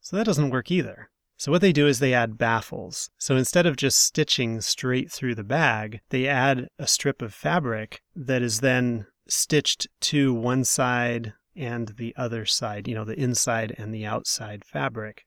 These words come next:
So now you've got compartments that keep the insulation where it needs to be, but you have baffles so that the inside fabric and the outside fabric are not actually stitched directly to each other.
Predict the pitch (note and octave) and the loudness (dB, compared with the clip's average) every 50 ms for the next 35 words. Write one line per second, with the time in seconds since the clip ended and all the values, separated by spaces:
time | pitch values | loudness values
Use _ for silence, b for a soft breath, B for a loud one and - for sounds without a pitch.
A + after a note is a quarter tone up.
0 | _ _ - - - D3 C#3+ D#3 A3 C4 G#3+ C#3+ B2+ B2+ B2 C3 B2 - - C#3 | _ _ -2 0 2 4 6 6 6 6 6 6 4 4 2 0 0 2 2 2
1 | B2+ - - - C3+ A#2+ - - - G3 F#3+ - C#3 B2+ B2+ C3 - - - - | 2 2 0 -4 -8 -6 -2 2 4 4 4 4 2 -2 -2 -2 -4 -6 -6 -6
2 | C#3 - - - E3+ E3 - - D#3 C#3+ D3 D3 C#3 C3 - - B2+ B2+ B2+ C3 | -8 -8 -4 -2 -2 -2 -2 -2 -4 -4 -2 0 0 0 0 0 0 0 0 0
3 | B2+ - - C3+ B2 A#2 A2+ A2+ A2 A2+ B2 B2 A#2+ B2 B2 B2 A#2+ A#2+ B2 B2 | 0 0 0 0 0 -2 -2 -2 -4 -6 -6 -4 -2 0 2 2 0 0 -2 -2
4 | A#2+ A#2 G#2+ - - - A2 G#2+ D3+ E3+ D#3+ C3 A2+ A2 A2 G#2+ - _ - D3 | -4 -4 -2 -4 -6 -6 -2 0 2 4 4 4 2 0 -4 -8 -8 _ -2 0
5 | C#3 C3 C3 B2 B2+ C3 B2 G#2+ A2+ A2+ C3 C#3+ F3+ G3+ - - C3+ B2 A2+ A2+ | 2 2 2 2 0 0 -2 -2 -2 0 2 4 4 2 0 -2 -4 -4 -4 -4
6 | A#2 A2+ - - - _ - - - - - C#3+ C3+ C3 A#2+ C3 B2 A#2+ A2+ - | -4 -4 -6 -8 -10 _ -12 -8 -4 -2 0 2 2 2 2 2 2 2 0 -2
7 | - - - - C#3+ B2+ B2 - D3 D3 D#3 D3+ - - C#3+ C3 A#2+ - C#3 B2+ | -8 -10 -10 -10 -8 -8 -4 -2 2 2 2 4 4 4 2 2 2 0 2 2
8 | A#2+ A2+ A#2+ A#2 - - B2 A#2 A#2 A2+ A#2+ - - - - B2+ A#2 A2+ G#2+ - | 2 2 0 -2 -2 -4 -4 -4 -2 0 0 -2 -2 -2 -4 -4 -6 -6 -6 -6
9 | - A#2 A2+ G#2+ A#2 A2+ A2 G#2+ - - - _ - C#3+ A#2 A#2+ B2 B2 A#2+ - | -6 -4 -4 -2 -4 -4 -4 -4 -8 -12 -16 _ -6 -6 -4 -2 0 -2 -2 -2
10 | - E3 C#3 A#2+ A#2 - - - C3 A#2 G2+ - - - - B2+ A#2 - - - | -4 -6 -6 -6 -4 -4 -4 -4 -4 -4 -2 0 0 0 0 0 -2 -2 -4 -4
11 | - C4 G3 A2+ A#2 B2 B2 A#2 - - B2+ A2 G2 - - B2 A2 G#2 - - | -6 -8 -8 -8 -6 -4 -4 -4 -4 -6 -8 -8 -6 -6 -6 -6 -6 -6 -6 -8
12 | B2 B2+ - - - - - | -8 -10 -12 -14 -18 -20 -20